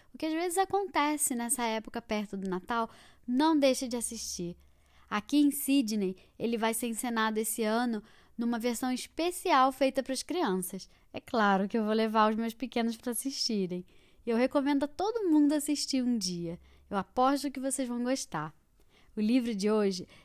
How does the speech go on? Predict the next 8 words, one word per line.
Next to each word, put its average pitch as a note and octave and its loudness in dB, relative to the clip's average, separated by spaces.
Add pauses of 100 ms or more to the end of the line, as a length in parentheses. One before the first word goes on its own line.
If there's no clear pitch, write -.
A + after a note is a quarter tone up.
é - -14
The G3+ 0
Nutcracker, A3+ 0 (300)
O D4+ -2
Quebra-Nozes, A3 2 (240)
da A#3 -2
Story C4 2
Orchestra, G#3 -2